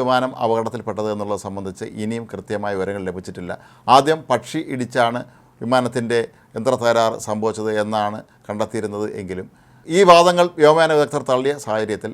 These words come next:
വിമാനത്തിൻ്റെ ബ്ലാക്ക് ബോക്സ് കൂടി പരിശോധിച്ചതിന് ശേഷമായിരിക്കും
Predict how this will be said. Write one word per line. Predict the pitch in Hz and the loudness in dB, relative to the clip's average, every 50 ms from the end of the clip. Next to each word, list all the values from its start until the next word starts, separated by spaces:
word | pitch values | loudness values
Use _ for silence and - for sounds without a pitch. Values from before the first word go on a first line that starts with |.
| - | -8
വിമാനത്തിൻ്റെ | 120 110 113 117 113 - 117 107 113 110 107 107 | -6 -4 -4 -4 -4 -4 -6 -6 -4 -4 0 2
ബ്ലാക്ക് | 110 113 110 - 113 117 | 2 2 2 0 -4 -4
ബോക്സ് | 117 113 - - - 135 117 113 | -2 -2 -4 -6 -8 -8 -6 -4
കൂടി | 113 117 139 165 - _ _ _ _ _ _ - | -4 -4 -4 -6 -10 _ _ _ _ _ _ -2
പരിശോധിച്ചതിന് | 110 113 120 - - 156 135 117 120 113 113 104 98 95 | 0 0 0 0 0 0 0 0 -2 -4 -4 -4 -6 -8
ശേഷമായിരിക്കും | 95 92 - 95 95 95 92 90 90 90 - 123 | -8 -8 -8 -8 -6 -6 -6 -6 -8 -10 -12 -14